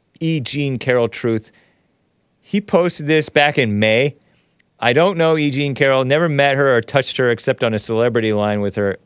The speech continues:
African-American husband, who she disgustingly called the ape. Whoa. I wouldn't want to know her or touch her. I never abused her or raped her or,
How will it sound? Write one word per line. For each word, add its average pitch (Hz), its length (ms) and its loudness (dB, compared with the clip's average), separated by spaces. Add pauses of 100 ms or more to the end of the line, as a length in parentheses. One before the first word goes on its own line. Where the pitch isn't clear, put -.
African-American 113 800 0
husband, 107 380 0
who 104 200 -2
she 101 320 -6 (280)
disgustingly 120 680 0
called 117 300 0
the 98 180 0
ape. 120 240 0 (400)
Whoa. 117 400 0 (480)
I 123 140 2
wouldn't 156 400 0 (340)
want 160 360 0
to 147 120 -4
know 151 400 2
her 139 400 2
or 131 180 2
touch 131 340 -2
her. 120 260 2 (260)
I 117 80 0
never 139 300 2
abused 135 400 0
her 135 160 2
or 120 200 2
raped 123 300 0
her 120 200 0
or, 98 320 0